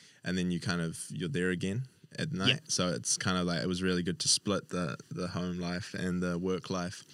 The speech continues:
Speaker 1: Um, mainly because, you know, in this sort of work, you're not, you haven't stopped working until you fall asleep, because, you know, your phone's there. Most of my work comes through Instagram or comes through
Speaker 2: Yeah.
Speaker 1: emails, which you can do on your phone. And, like, you know, there's always,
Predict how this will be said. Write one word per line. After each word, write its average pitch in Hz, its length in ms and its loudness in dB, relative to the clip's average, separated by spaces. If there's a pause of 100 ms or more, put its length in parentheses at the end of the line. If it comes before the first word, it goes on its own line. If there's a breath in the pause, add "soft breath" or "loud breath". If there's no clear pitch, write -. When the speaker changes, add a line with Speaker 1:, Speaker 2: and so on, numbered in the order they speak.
(480 soft breath)
Speaker 1:
Um, 87 380 2 (800 loud breath)
mainly 113 360 8
because, 98 440 4
you 92 80 2
know, 87 300 0 (440)
in 101 100 0
this 98 140 4
sort 95 200 2
of 90 100 0
work, 87 400 -2
you're 95 160 -6
not, 92 260 -4 (600)
you 98 200 2
haven't 95 300 2
stopped - 300 -2
working 87 320 0
until 80 240 -2
you - 100 -4
fall - 200 -6
asleep, - 460 -2
because, 80 420 -4 (440 loud breath)
you 101 100 2
know, 90 140 2
your 90 160 2
phone's 95 400 0
there. 92 280 2
Most 98 400 2
of 87 200 -2
my 90 180 2
work 87 260 0
comes 90 300 0
through 82 160 0
Instagram 85 680 0
or 82 140 -4
comes 90 360 -2
through 113 120 2
Speaker 2:
Yeah. 92 100 2 (340)
Speaker 1:
emails, 90 260 0
which 85 160 -4
you 92 80 -2
can 90 120 -2
do 92 140 0
on 90 100 0
your 85 100 -2
phone. 87 320 -2
And, 82 140 -2
like, 80 220 -6 (540 loud breath)
you 98 100 -4
know, 87 140 0
there's 87 220 0
always, 92 380 0